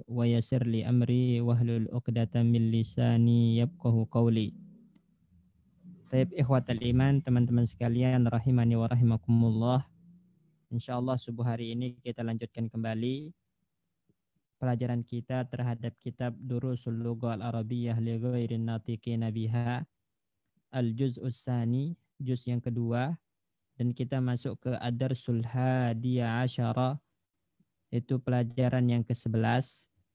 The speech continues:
Di pelajaran yang kesebelas ini meskipun hewarnya panjang,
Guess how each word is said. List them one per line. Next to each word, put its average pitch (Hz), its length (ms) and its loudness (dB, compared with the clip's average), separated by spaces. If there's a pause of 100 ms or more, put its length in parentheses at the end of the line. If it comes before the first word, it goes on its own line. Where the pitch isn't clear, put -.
(420)
Di 127 140 2
pelajaran 131 500 6
yang 131 100 8
kesebelas 123 520 2
ini 135 280 6
meskipun 127 560 4
hewarnya 123 640 4
panjang, 117 800 2